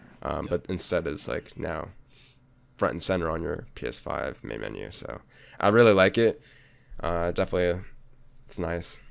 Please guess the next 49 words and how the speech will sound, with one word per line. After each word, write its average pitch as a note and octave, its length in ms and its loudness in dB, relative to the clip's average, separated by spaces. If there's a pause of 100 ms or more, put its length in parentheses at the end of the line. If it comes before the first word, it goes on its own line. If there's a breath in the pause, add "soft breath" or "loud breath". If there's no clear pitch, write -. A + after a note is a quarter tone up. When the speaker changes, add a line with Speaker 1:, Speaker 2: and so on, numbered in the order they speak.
(160)
Speaker 1:
Miles F2+ 440 2
uses F2 260 -4
it E2+ 80 -2
really E2+ 180 0
well F2 160 0
with F2 100 -2
the F2+ 80 -8
music. E2+ 420 -4
Demon's E2+ 300 -4
Souls E2 180 -6
too. E2+ 360 -6 (840 soft breath)
It's - 120 -16
really C2 140 -6
cool. D2+ 240 -10 (2250 soft breath)
Speaker 2:
Yeah. A#2+ 640 -18
Speaker 1:
And E2+ 400 -4
yeah, A#2 280 2
it - 120 -8
kinda A2+ 120 4
reminds G#2 260 4
me G2+ 60 0
of - 40 -2
the F2 60 0
P F2+ 140 0
S F2 120 0
three F2 160 0
X E2+ 160 -4
M F2 80 -6
B E2+ 140 -4
A, E2+ 80 -2 (180)
if - 120 -16
you E2+ 80 -4
remember E2 220 -4
that. E2+ 200 -4
Remember E2+ 300 -6
how E2+ 100 -6
you'd, E2 240 -6
like, - 140 -8
hover E2 260 -2
over D2+ 140 -4
the E2+ 120 -4
games E2+ 380 -4
and D#2 80 -6
it'd C2+ 160 -8
play, D#2+ 200 -2
like, - 180 -6
music E2 380 -6
and E2+ 120 -8
video? E2 380 -6